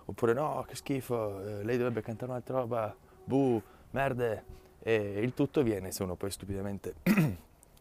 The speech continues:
segue il social in modo frenetico, come sto facendo io in questi giorni, e, e, è una, è, è una pioggia di meteore, di info e di commenti a caso che ti entrano nel cervello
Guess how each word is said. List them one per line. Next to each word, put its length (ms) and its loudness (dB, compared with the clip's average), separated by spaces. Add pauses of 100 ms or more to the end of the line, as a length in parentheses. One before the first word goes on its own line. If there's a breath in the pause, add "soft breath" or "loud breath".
(140)
segue 340 2
il 60 0
social 360 0
in 80 -4
modo 160 -2
frenetico, 420 -4
come 140 -4
sto 120 -8
facendo 280 -2
io 100 -2
in 60 -4
questi 240 -2
giorni, 360 2 (680 loud breath)
e, 180 -2
e, 180 2
è 180 2
una, 720 -2
è, 240 -8
è 140 -2
una 200 -2
pioggia 560 4
di 120 0
meteore, 680 2
di 260 -2
info 520 0 (200)
e 200 -4
di 140 -4
commenti 600 2
a 60 0
caso 400 2
che 180 -6
ti 120 -2
entrano 320 0
nel 100 -4
cervello 420 2